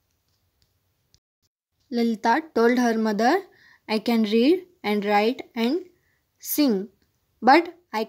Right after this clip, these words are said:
can't do any of these things as well as some of the other children's."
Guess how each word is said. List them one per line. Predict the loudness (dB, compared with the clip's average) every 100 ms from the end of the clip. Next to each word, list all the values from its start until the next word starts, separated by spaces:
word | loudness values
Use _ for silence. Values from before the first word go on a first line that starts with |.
| -4
can't | -4 -4 -4 -4
do | -6 -10 _ _ _ -4 0
any | 0 -2
of | -4 0
these | 0 0 -4
things | -2 -2 -6 -12 _ _ _ _ -8 -4
as | -2 2
well | 2
as | 2 0 -2
some | -2 -4
of | -4 0 0
the | 0 -8 _ -6 0
other | 2 0 -2 -4
children's." | -4 -6 -6 -8